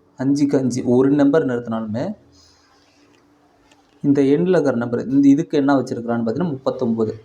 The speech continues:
இதை அப்படியே எடுத்துட்டு வந்து ரெண்டையும் ப்ளஸ் பண்ணி கொண்டு வருவான்னு தான் கொடுத்துருந்தேன். ஆனா, அதை வந்து பவர்ல கொண்டு வந்துட்டான். இப்ப நாளைக்குமே வந்து பார்த்தீங்கன்னா, பி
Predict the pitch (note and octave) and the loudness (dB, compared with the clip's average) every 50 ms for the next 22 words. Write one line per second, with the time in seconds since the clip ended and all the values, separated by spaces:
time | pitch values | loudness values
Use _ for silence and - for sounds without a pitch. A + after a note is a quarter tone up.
0 | _ _ _ _ _ _ _ _ _ _ - C3 B2 A#2+ A#2 B2+ C#3+ F3 E3+ D#3 | _ _ _ _ _ _ _ _ _ _ 0 0 2 2 2 2 2 2 2 2
1 | C#3 C3+ C#3 C3+ C#3+ C3 D3+ C3 C3 C3+ F3 F#3+ G3+ - _ _ _ _ _ _ | 0 -2 -6 -4 -2 -2 -2 -2 -4 -6 -6 -8 -8 -10 _ _ _ _ _ _
2 | - C3 C3 C3 C3 - F#3+ E3+ D3+ D3 F#3 F#3 - C#3 B2+ B2 B2 B2+ B2 A#2+ | -4 -2 -2 -2 -4 -4 -4 -2 0 -2 -2 -2 -2 -6 -4 -2 0 2 2 2
3 | A#2+ A#2+ A#2+ A#2+ - E3+ - - _ _ - C3+ C#3 C#3+ C3+ B2 A2+ A2 A#2 C#3+ | 2 0 -4 -6 -8 -8 -10 -12 _ _ -6 -4 -4 -2 -2 -4 -4 -2 -2 -4
4 | G3 G#3+ - - _ _ - - - - - - _ _ _ _ _ _ _ - | -4 -6 -10 -14 _ _ -20 -20 -20 -20 -20 -20 _ _ _ _ _ _ _ -4
5 | A#2+ A#2+ A#2+ A#2 A2 A2 A2 A2 G#2+ G#2+ B2+ D#3 - - - A2+ A2 A#2+ C#3+ D3 | -2 0 0 0 -2 -2 -2 -2 -4 -4 -4 -6 -6 -6 -4 -2 -2 0 0 -2
6 | C#3+ C3 A#2 A2+ G#2+ G2 G2+ G2 G2+ G2+ A2+ A#2 A2+ - _ _ _ _ _ _ | -2 -2 -4 -6 -10 -10 -12 -12 -12 -12 -12 -14 -14 -16 _ _ _ _ _ _
7 | _ _ _ _ _ _ _ _ _ _ _ _ _ _ _ _ _ _ _ _ | _ _ _ _ _ _ _ _ _ _ _ _ _ _ _ _ _ _ _ _
8 | _ _ _ _ _ _ _ _ _ _ _ _ _ _ _ _ _ _ _ _ | _ _ _ _ _ _ _ _ _ _ _ _ _ _ _ _ _ _ _ _
9 | _ _ _ _ _ _ - C3+ B2 A#2+ A#2+ B2 C3+ C#3+ D3 E3 F3 E3 D#3+ C#3 | _ _ _ _ _ _ -4 -4 -2 0 0 0 0 0 0 -2 -2 -2 -4 -4
10 | B2 B2 A#2+ C3 C#3 F#3 A#3+ A3+ F3+ E3+ G3 | -6 -6 -8 -8 -8 -6 -6 -6 -4 -2 0